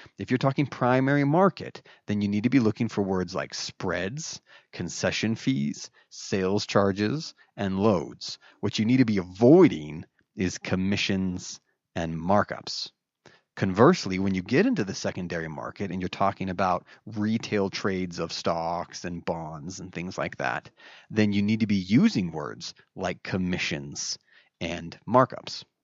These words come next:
Because we're in the secondary market, let's do a quick hit on some of the vocabulary you'll see in the secondary market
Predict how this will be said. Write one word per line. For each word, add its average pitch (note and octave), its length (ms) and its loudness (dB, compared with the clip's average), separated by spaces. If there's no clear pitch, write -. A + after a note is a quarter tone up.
Because C3 380 4
we're B2 80 4
in G#3+ 240 4
the D3+ 80 4
secondary F#2 500 0
market, E2+ 400 -4
let's A#2+ 220 -2
do A2+ 180 4
a G#2 60 2
quick - 240 0
hit G#2+ 260 0
on F#2 160 0
some F#2+ 220 -4
of F#2 80 -2
the F#2 40 -4
vocabulary F2+ 720 0
you'll E2+ 160 -6
see - 380 -8
in D3 220 2
the A#2+ 100 2
secondary D#2+ 540 -4
market D2+ 400 -10